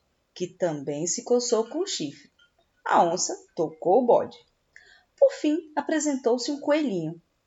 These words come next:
"Esta é boa", disse a onça. "Se nem o macaco e o bode puderam capinar a roça, que espera fazer este bichinho?"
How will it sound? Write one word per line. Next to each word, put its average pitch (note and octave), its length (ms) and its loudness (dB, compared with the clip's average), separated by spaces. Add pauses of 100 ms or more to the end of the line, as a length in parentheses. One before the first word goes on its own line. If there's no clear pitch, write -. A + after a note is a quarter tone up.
(200)
"Esta - 380 -2
é E3 100 -2
boa", E3 560 -6 (180)
disse F3 240 -4
a D#3 80 -6
onça. - 380 -10 (460)
"Se - 200 -2
nem A4 280 0
o A#4+ 40 -8
macaco B3 540 2
e B3 40 2
o B3 60 0
bode D#3+ 400 0
puderam F3+ 400 2
capinar F3 420 -4
a D3 60 -10
roça, A#3 480 2 (520)
que - 140 -6
espera A4+ 480 6
fazer F#4+ 380 4
este F#4+ 260 2
bichinho?" G#4 500 2